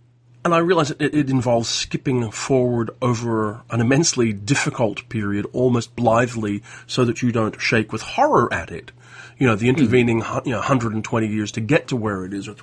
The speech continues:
Speaker 1: hundred thirty years to get to the book, to, to, to the time of the, of the novel. But it is at its fundamental heart an optimistic novel that says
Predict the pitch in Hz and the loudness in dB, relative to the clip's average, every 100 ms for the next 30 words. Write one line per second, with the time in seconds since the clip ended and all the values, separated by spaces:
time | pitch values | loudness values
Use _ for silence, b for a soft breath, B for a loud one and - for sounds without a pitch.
0 | - 117 110 101 127 120 104 - b b | -16 -14 -14 -12 -10 -10 -12 -18 b b
1 | 127 165 - 117 90 - - 101 - 107 | -2 -2 0 -8 -8 -12 -8 -6 -4 -6
2 | - 98 - 92 87 98 82 98 95 92 | -4 -4 -2 -4 -2 -4 -4 -2 0 0
3 | 90 80 - - B B B B B 180 | -2 -4 -10 -20 B B B B B -4
4 | 202 - B B 165 170 190 156 - 139 | -4 -4 B B 2 4 2 0 -2 0
5 | 143 - - 131 - - - - - - | 0 -2 -2 -2 -2 -6 -4 -4 -6 -12
6 | - - _ _ - - - 151 147 135 | -20 -20 _ _ -16 -6 2 2 4 2
7 | 123 127 139 - 131 117 113 - - - | 2 0 0 -4 -4 -2 -2 -4 -10 -20
8 | - - - _ _ _ _ _ _ _ | -20 -20 -20 _ _ _ _ _ _ _
9 | - - - 160 165 98 - - B B | -12 -8 -4 2 4 4 0 -10 B B
10 | B B B 139 123 120 143 135 - 123 | B B B 0 0 0 0 0 -2 -8
11 | 123 117 120 117 110 113 113 b b b | -2 0 0 0 -2 -2 -8 b b b
12 | b - 120 - - 131 123 120 117 117 | b -4 -2 0 0 0 2 2 2 2
13 | 117 113 | 0 -4